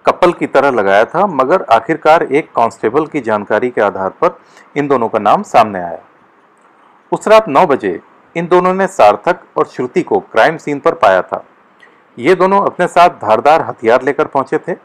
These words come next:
पहले इन्होंने सार्थक को उससे सारे कपड़े उतारने को बोला और उसके बाद श्रुति को भी फोर्स किया कि वो भी अपने कपड़े उतारे,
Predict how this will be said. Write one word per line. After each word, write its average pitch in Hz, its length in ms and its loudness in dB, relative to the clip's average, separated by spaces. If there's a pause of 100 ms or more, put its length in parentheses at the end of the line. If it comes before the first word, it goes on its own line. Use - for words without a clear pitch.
(800)
पहले 185 300 2
इन्होंने 175 420 -2
सार्थक 135 460 -2
को 175 180 0
उससे 170 580 -4
सारे 120 280 0
कपड़े 139 340 -2
उतारने 139 400 0
को 143 140 -4
बोला 113 280 0 (680)
और 143 120 4
उसके 151 240 -2
बाद 180 200 2
श्रुति - 340 -4
को 170 140 0
भी 147 120 -2
फोर्स 123 320 -4
किया 110 220 -2
कि 156 160 -8
वो 123 180 0
भी 135 140 -2
अपने 139 220 -2
कपड़े 127 300 -2
उतारे, 107 400 -2